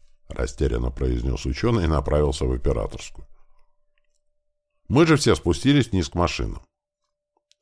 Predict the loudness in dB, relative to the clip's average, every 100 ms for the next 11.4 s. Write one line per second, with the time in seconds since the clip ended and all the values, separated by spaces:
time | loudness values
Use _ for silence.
0 | -6 -2 0 0 0 2 4 2 0 -4
1 | -2 -2 0 0 0 0 -4 -6 -4 -6
2 | -8 -14 _ _ -20 _ _ -4 0 2
3 | 2 2 2 2 4 2 0 -2 0 -2
4 | -2 -4 -4 -10 -16 _ _ _ _ _
5 | _ _ _ -2 2 2 2 -2 -4 -12
6 | _ _ -2 4 6 6 4 4 4 2
7 | 0 0 -4 -10 -14 -20 _ _ 0 4
8 | 6 6 6 6 2 4 2 4 -2 -8
9 | -10 -8 -4 -2 -2 -2 -2 -4 -6 -4
10 | -2 -2 0 0 0 -2 0 -2 -2 -2
11 | -2 0 0